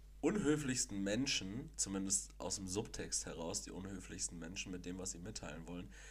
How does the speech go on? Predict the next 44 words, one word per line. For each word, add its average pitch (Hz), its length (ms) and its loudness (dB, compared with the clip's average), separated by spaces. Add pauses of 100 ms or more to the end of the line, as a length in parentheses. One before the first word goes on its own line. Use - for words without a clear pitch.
(180)
sich 104 200 0
immer 127 180 6
am 110 200 2
höflichsten 123 500 2
artikulieren 95 640 0
in 90 80 -2
diesen 85 180 -6
Kommentarspalten, 80 880 -8
ne? 101 140 -4 (380)
Das 110 80 2
sind 131 80 2
immer 160 140 10
wirklich 170 220 6
diese, 143 280 8
wie 147 60 4
du 147 100 6
gerade 139 180 10
gesagt 120 280 4
hast, 107 100 0
diese 107 140 0
Leute, 117 260 6
die 104 80 0
dann 95 160 2
so, 95 200 0 (360)
ähm, 92 240 -2 (100)
„Sie“ 110 420 2
schreiben, - 340 4
die 113 80 4
dann 123 80 6
so 117 80 4
anfangen, 160 200 2 (200)
so, 143 80 2
„Digga, 156 260 0
wir 175 80 2
sind 185 140 6
im 202 80 2
Internet, 196 460 2
Alter, 135 120 4
jeder 180 400 8
ist 185 120 10
im 156 100 4
Internet, 165 380 8 (180)
du.“ 117 420 8 (340)
Jeder. 120 560 12